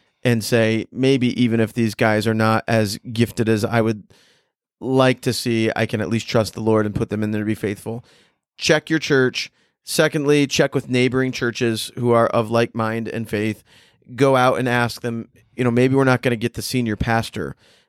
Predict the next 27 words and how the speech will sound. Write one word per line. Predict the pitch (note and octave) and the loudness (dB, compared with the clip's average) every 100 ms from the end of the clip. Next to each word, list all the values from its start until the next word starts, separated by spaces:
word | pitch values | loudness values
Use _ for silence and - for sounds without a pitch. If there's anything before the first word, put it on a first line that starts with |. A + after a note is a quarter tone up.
| _ | _
but | - A#2 | 0 2
is | |
there | A2 | 0
someone | G#2+ C3 A#2 | 0 0 2
else | A2+ A2 | 0 -2
in | A#2 | -4
the | G#2+ | -6
church | A#2 G#2+ | -6 -4
who | A2+ | -6
could | G#2 | -6
preach?" | - A#2+ - | -4 -4 0
I | D3 | 2
would | C#3+ | 4
add | D3 | 4
a | C3 | 2
third | - C3+ C3+ | 2 0 2
thing | D3 C#3+ | -2 -2
to | C#3 | -2
that, | C3 C3 - | 0 0 0
which | - - | -4 -4
would | A#2 | -2
be | A#2+ A#2 A2+ - _ _ _ - | 0 0 -2 -6 _ _ _ -10
consider | C3 D3+ C#3+ | -2 2 4
doing | C3+ C3 | 4 2
a | G#2+ | 0
pulpit | - B2 D3+ - | -2 0 0 -2
swap. | - - A2 C3+ | -8 -6 -4 -4